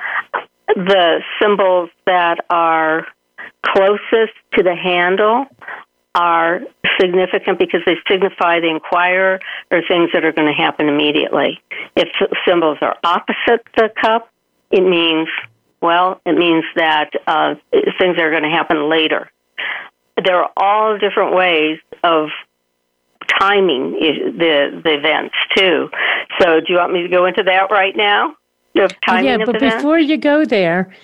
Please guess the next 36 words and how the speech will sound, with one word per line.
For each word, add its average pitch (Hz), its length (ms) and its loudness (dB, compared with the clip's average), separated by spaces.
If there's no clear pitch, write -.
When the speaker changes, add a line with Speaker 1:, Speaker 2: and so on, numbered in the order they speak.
Speaker 2:
so, 269 420 0
um, 240 500 0
before 294 360 2
you 262 180 0
start, 220 600 -2
you 240 440 0
ask 233 360 -2
them 226 320 2
what 220 180 0
they're 208 140 2
looking 233 400 2
for, 208 240 0
and 208 220 2
then 214 180 4
that 226 260 0
determines 208 600 0
what 196 160 0
kind 202 320 2
of 190 260 0
tea 233 200 2
you're 170 220 2
gonna 165 280 0
use. 156 680 -6
Speaker 1:
Oh, 254 120 4
it 254 100 2
not, 254 240 2
Speaker 2:
Okay. 262 400 0
Speaker 1:
it 247 140 2
may 262 160 2
not 233 240 2
even 233 240 2
be 220 120 2
the 196 240 -2
kind 208 200 2
of 190 80 -4
tea. 233 120 2